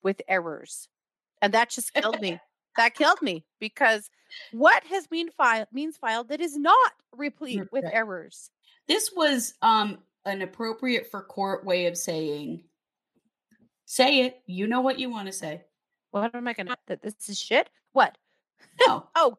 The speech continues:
Speaker 2: You make,
Speaker 1: Grammarly
Speaker 2: make
Speaker 1: is
Speaker 2: your recommendation.
Speaker 1: twenty-nine ninety-nine? Yeah.
Speaker 2: Yeah, that's pretty much,
Speaker 1: <laughs>
Speaker 2: that's pretty much Wood's way of
Speaker 1: Yeah.
Speaker 2: saying that, I think.
Speaker 1: Yeah. It's not that hard.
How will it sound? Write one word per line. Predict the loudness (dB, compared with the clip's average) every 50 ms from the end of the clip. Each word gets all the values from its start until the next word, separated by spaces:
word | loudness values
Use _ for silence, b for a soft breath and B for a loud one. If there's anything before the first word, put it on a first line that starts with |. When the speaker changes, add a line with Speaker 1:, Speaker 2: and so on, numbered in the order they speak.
| _ -4
Speaker 2:
You | -2 -2 0 2
make, | 4 4 2
Speaker 1:
Grammarly | 2 -2 -4 -2
Speaker 2:
make | -2 -2 -2 -4
Speaker 1:
is | -4
Speaker 2:
your | -2 0
recommendation. | 0 0 0 -2 -4 -4 -4 -2 -2
Speaker 1:
twenty-nine | -4 -4 -6 -8 -8 -8
ninety-nine? | -4 -2 -2 -2 -4 -6 -8 -14 _ _ _ _
Yeah. | 0 4 4 6 6 4 4
Speaker 2:
Yeah, | 2 2 2 -2 -8 -8 _
that's | -2 -2 -2 -2 -4
pretty | -6 -4 -2 0 0
much, | 0 0 -2 -4 -6 -8
Speaker 1:
<laughs> | _ -18 -8 -4
Speaker 2:
that's | -4 -4 -4 -6
pretty | -8 -8 -6 -4
much | -2 -2 -4 -4
Wood's | -6 -6 -6 -6 -8 -8
way | -6 -6 -4 -4
of | -4 -2
Speaker 1:
Yeah. | -2 -2
Speaker 2:
saying | -2 -2 -6 -10
that, | -12 -14 -14 -12
I | -12 -12
think. | -12 -14 -18 -20 -20 _ _ _ _ _ -2
Speaker 1:
Yeah. | -2 -2 -2 -4 _ _ _ _ _ _ _ _ _ _ _ _ _ _ _ _ _ _ _ _ _ _ _ _ _ _ _ _ _ _ _ _ _ _ _ -14
It's | -14 -8 -4
not | -4 -4 -2 -4
that | -6 -10 -12
hard. | -12 -12 -12 -12 -14 -16